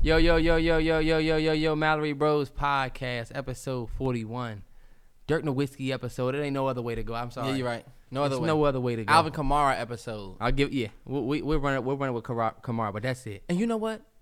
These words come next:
Speaker 2: I have to say this. Last year, Madden, I created a, uh, I did an on-, online franchise,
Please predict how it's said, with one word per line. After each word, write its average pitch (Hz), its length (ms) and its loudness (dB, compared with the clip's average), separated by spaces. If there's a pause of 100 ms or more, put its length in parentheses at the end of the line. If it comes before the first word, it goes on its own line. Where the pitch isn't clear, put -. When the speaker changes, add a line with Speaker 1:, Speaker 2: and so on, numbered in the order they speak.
(320)
Speaker 2:
I 220 100 4
have 190 200 2
to 147 40 -6
say 139 180 -2
this. 131 300 -8 (640)
Last 208 400 4
year, 180 280 0 (160)
Madden, 156 520 0
I 165 120 2
created 160 360 0
a, 123 180 0
uh, 98 340 -6 (680)
I 151 80 4
did 156 120 2
an 127 120 0
on-, 151 160 0
online 156 380 4
franchise, 180 800 -2